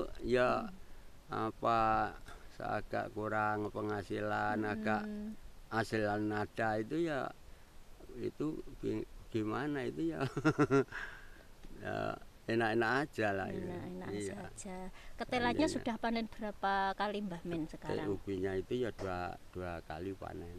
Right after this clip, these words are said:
Speaker 2: Sudah dua kali
Speaker 1: Dua
Speaker 2: panen.
Speaker 1: kali panen, ya,
Speaker 2: Iya.
Speaker 1: dua kali
Speaker 2: Dua kali
Speaker 1: panen.
Speaker 2: panen,
Speaker 1: <clears throat>
Speaker 2: tiga tahun sudah dua kali
Speaker 1: Dua kali
Speaker 2: panen.
Speaker 1: panen, iya.
Speaker 2: Hmm. Eh, terus, eh, ini, apa namanya, pisangnya? Pisangnya itu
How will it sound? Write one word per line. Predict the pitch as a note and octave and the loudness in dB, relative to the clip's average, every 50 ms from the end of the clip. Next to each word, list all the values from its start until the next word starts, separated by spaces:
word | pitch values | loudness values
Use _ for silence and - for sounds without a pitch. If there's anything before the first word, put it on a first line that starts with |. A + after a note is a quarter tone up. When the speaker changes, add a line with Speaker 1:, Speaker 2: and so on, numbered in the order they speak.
| F#2 F#2 | -12 -12
Speaker 2:
Sudah | - - G#3+ - G#3+ G3 | -10 -10 -6 -4 -4 -4
dua | - - G3 F#3+ | -4 -6 -6 -6
kali | - F#3 F#3 F#3 | -4 -4 -4 -4
Speaker 1:
Dua | F#3 G2 G2 - | -2 -2 0 0
Speaker 2:
panen. | - | 2
Speaker 1:
kali | G2+ A2 A2 | 2 2 4
panen, | - A#2+ A#2+ B2+ C3+ C3+ B2+ A#2+ | 6 6 8 8 8 8 8 8
ya, | A#2+ A#2+ A#2 A2 G#2 | 8 8 6 6 4
Speaker 2:
Iya. | G2 F2+ E2+ | 2 -2 -2
Speaker 1:
dua | - - - D#2+ - | -4 -4 -4 -6 -6
kali | - - - B2 B2 A#2+ | -8 -8 -6 -6 -6 -6
Speaker 2:
Dua | - B2 B2 B2 B2 B2 B2+ | -4 -4 -4 -2 0 0 0
kali | B2 A#2+ A#2+ B2 - A2 | 0 0 0 0 -2 -2
Speaker 1:
panen. | |
Speaker 2:
panen, | - - - - E3+ F3 F3+ G3+ G3+ D#3 | -2 -4 -4 -2 0 2 4 4 6 6
Speaker 1:
<clears throat> | A#2+ | 4
Speaker 2:
tiga | A2+ - G3+ G3 | 4 2 0 0
tahun | - - G3 F#3+ F#3+ F#3 F3+ F#3+ G3+ G#3 A3+ A#3+ C4+ C#4+ | 0 0 0 0 0 0 0 0 0 2 4 6 6 6
sudah | - - A3 - - A#3 A#3 - | 6 4 -2 -2 0 0 0 0
dua | - G#3+ G3+ G3 - | -2 -4 -4 -4 -2
kali | - F3 F3 F3+ | -4 -4 -4 2
Speaker 1:
Dua | - A2+ A2 G#2 | 4 4 4 6
kali | G#2+ G#2+ A2 A2+ G#2 | 6 4 4 4 2
Speaker 2:
panen. | G2 G2+ F#2+ F#2 G2 G2+ | 2 2 2 2 2 2
Speaker 1:
panen, | G2+ G2 F#2+ F#2+ G2 G2 G2 G2 | 2 2 2 2 2 2 2 2
iya. | F#2+ G2 F#2 F2 F#2 | 2 0 0 -2 -4
Speaker 2:
Hmm. | G2+ G2+ F2 E2+ E2+ - - - G2 - - - - - - - - - - - - - | -4 -4 -4 -4 -4 -4 -4 -4 -6 -6 -8 -8 -10 -12 -12 -14 -14 -14 -14 -12 -8 -4
Eh, | A3+ A3 A3+ A#3 A#3+ A#3+ B3 B3 B3 B3 - - - | -2 0 2 2 4 4 4 4 4 2 0 0 0
terus, | C4 B3 B3+ C#4 D4+ D4+ - - - - - - - | 2 6 8 8 6 6 4 0 -6 -10 -10 -8 -4
eh, | A3+ A#3+ A#3+ B3 B3+ A#3 | -2 0 2 2 2 4
ini, | B3+ C4+ D4 D#4 D4+ D4 C#4 B3 A3+ A3 - - - - - - | 6 8 8 8 8 8 8 6 4 0 -2 -8 -12 -14 -12 -8
apa | - A#3 A3 - C#4 | -6 -6 0 2 4
namanya, | C#4 C4+ C4 B3 B3+ B3+ C4+ C#4 C4+ | 4 6 4 4 4 4 4 4 4
pisangnya? | - B3 B3+ - - A#3 A3+ A3+ A3 A3 G#3 G#3+ | 2 0 -2 0 0 0 2 2 2 0 0 0
Pisangnya | - C4 B3+ - C4 B3 B3 B3+ B3+ C4 C4+ | 0 -2 0 2 4 4 6 6 4 4 4
itu | C4+ C4+ - E4+ | 2 2 2 4